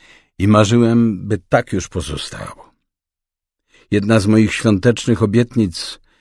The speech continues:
złożonych Bogu w podzięce za ratunek, obok tej, że już do końca życia każdego dnia będę uczestniczył we mszy świętej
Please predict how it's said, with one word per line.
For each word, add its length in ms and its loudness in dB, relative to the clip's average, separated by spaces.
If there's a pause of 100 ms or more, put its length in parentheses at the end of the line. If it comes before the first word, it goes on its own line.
(160)
złożonych 600 4
Bogu 600 2
w 100 -10
podzięce 680 2
za 180 2
ratunek, 880 0 (760)
obok 240 0
tej, 220 6
że 120 4
już 340 2
do 140 2
końca 380 4
życia 340 2
każdego 500 2
dnia 240 2
będę 320 4
uczestniczył 840 2 (280)
we 100 6
mszy 340 4
świętej 720 -2